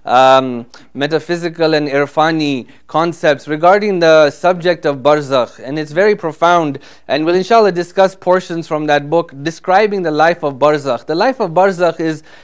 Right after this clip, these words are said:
is an unknown entity. Yeah? One of the things that we can say about barzakh that we should understand is that barzakh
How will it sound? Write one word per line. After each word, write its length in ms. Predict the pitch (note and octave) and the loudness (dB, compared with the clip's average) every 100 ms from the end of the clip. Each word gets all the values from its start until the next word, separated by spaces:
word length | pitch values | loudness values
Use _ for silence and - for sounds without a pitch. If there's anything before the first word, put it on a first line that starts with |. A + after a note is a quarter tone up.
| - | -6
is 160 | D#3+ | -4
an 100 | F3 D#3+ | -2 0
unknown 500 | F#3+ G#3 G3+ F#3 F3+ | -2 0 0 0 0
entity. 800 | D3 E3+ E3+ D#3 C3+ B2 G2+ - - - | -4 -6 -4 -8 -8 -10 -12 -16 -20 -16
Yeah? 280 | G#2+ C3+ F3+ - - - | -10 -8 -10 -14 -20 -6
One 240 | C#3+ A#3 | 0 2
of 120 | B3+ | 0
the 60 | G#3+ | -2
things 240 | A3 G#3 | -4 -2
that 160 | F#3 F3 | -2 -2
we 180 | E3 F#3 | -2 -6
can 280 | F3+ E3+ - | -6 -6 -8
say 400 | - F3+ G3 F3+ | -4 0 2 2
about 440 | D#3 D#3+ D#3+ C#3+ | 2 2 2 2
barzakh 460 | D#3 D#3+ D3 D3+ C#3 | 0 0 0 -2 0
that 140 | C#3+ | -2
we 100 | D#3 | -2
should 220 | D#3 D#3 | -2 -4
understand 720 | D3 D3 C#3 - D#3+ D#3+ C#3 B2 - - | -2 -2 -4 0 0 0 -2 -10 -20 -14
is 240 | C#3 E3+ | -8 -4
that 300 | E3 F3 D3+ | 0 0 0
barzakh 760 | C3+ G3 A#3+ G3 G#3 G#3 - - | 2 2 2 0 2 2 -2 -14